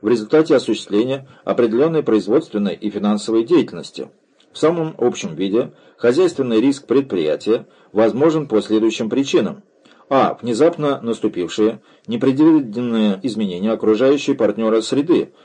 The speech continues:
в свою очередь, вынуждающие его изменить условия договора с данным предприятием, повышение цен, изменение налогового законодательства, социально-политической ситуации и тому подобное.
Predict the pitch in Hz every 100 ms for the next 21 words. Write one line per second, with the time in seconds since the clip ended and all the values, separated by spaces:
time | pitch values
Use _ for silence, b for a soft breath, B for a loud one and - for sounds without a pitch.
0 | b - 127 127 98 95 117 123 - 90
1 | 127 113 156 147 139 131 110 101 92 117
2 | 135 b b 110 123 156 156 131 - 113
3 | 117 104 98 82 80 101 123 - b b
4 | 95 95 127 143 143 139 139 156 127 95
5 | 92 92 117 120 - b b 113 127 131
6 | 156 110 - 104 120 - - 104 131 147
7 | 139 113 107 104 92 87 90 - 85 107
8 | 123 120 - 110 107 - 117 147 151 127
9 | 107 101 92 110 - 95 - - 123 143
10 | 135 - 104 98 92 117 143 87 -